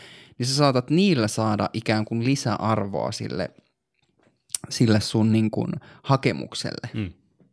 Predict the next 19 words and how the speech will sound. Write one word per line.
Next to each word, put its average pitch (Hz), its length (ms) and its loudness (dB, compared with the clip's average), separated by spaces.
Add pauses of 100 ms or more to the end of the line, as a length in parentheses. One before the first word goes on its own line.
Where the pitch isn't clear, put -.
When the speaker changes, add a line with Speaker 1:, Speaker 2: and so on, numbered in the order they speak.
(920)
Speaker 2:
Tavallaan 117 320 6
hauska, 113 300 4
kävin 98 240 4
tossa, 92 680 4 (460)
ö, 92 220 -2
varastotyö, 95 640 2 (320)
<laughs> - 340 -12
tota, 131 320 4
Speaker 1:
Varastotyö 165 520 8
Speaker 2:
haasta-, 156 160 12
Speaker 1:
mainittu. 165 280 10
Speaker 2:
varastotyö 156 440 6
mainittu 143 380 4 (100)
taas, 110 340 2
hashtag. 101 280 -4
Speaker 1:
Se - 80 0
on 160 120 6
joka, 170 340 4
joka, 131 240 4